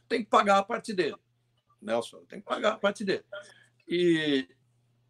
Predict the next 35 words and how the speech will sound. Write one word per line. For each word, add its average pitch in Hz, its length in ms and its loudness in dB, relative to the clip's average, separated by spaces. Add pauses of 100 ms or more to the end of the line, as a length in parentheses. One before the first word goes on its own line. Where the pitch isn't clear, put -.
(440)
e 185 80 0
fo-, 185 320 6 (100)
fui 151 160 4
pra 147 120 6
televisão 185 520 6 (200)
fazer 139 260 0
de 160 100 -6
novo. 185 320 2
Aí 202 160 0 (220)
veio 127 160 0
o - 40 -14
Fantástico - 680 0 (640)
pedindo 117 340 -4
que - 80 -8
eu 110 60 -6
fizesse 110 600 -4 (320)
e 156 120 -10
fosse 135 280 4
atrás 170 320 6
do 165 80 -6
Nelsinho, 143 540 -4
atrás 135 380 -2
do 143 100 -10
Nelson, 135 480 -6 (260)
fui 113 200 -2
pra 117 100 -2
Brasília, 123 580 0
falei 120 280 -4
com 110 100 -14
todo 120 320 -4
mundo. 117 160 -2
Aí 156 200 0
já 160 180 2
era 165 120 2
matéria, 147 400 2